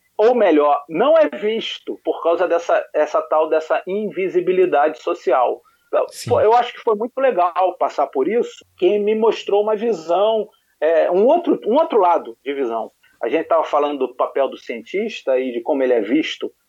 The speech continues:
Speaker 1: na sociedade. Eu não sou um cientista muito padrão, não. Então eu não vou com roupinhas, é, de expedicionário pra coleta. Normalmente eu vou com a roupa normal. Então
Speaker 2: Uhum.
Speaker 1: era, é, é fácil, é, é fácil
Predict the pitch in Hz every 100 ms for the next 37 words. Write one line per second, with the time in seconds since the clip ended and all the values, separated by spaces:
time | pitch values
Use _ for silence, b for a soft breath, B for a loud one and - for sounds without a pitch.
0 | - 131 131 127 - 117 151 185 151 -
1 | 285 - 233 226 - 190 196 - 170 185
2 | - 208 165 175 220 196 - 151 170 143
3 | - _ _ 151 147 _ 226 269 285 254
4 | 160 - 170 156 156 170 165 143 117 104
5 | _ _ - 127 120 139 151 147 131 -
6 | 147 123 151 147 120 127 - 123 165 160
7 | 208 349 359 262 240 - 403 339 311 294
8 | 233 254 349 359 226 214 220 175 B B
9 | B 160 151 165 240 - - 202 220 185
10 | 196 226 - - 277 - - 127 139 -
11 | 160 185 - 294 -